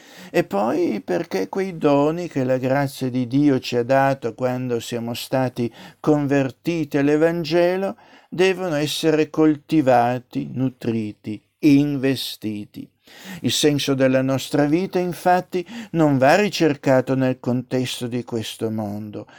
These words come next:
ma all'esterno, in Dio. L'uomo non potrà mai elevarsi al di fuori dal pantano in cui si trova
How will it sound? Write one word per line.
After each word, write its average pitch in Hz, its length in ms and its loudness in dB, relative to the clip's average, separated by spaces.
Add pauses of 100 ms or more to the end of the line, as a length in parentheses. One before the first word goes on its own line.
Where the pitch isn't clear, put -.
(120)
ma 165 340 -8
all'esterno, 170 1400 -4
in 180 240 -8
Dio. - 480 -6 (640)
L'uomo 196 420 4 (180)
non 180 240 -2
potrà 170 380 -2
mai 180 380 2
elevarsi 151 880 4
al 127 140 -2
di 127 120 -2
fuori 143 420 2
dal 120 220 2
pantano 131 720 2
in 123 160 -2
cui 143 200 4
si 120 260 -6
trova 156 480 4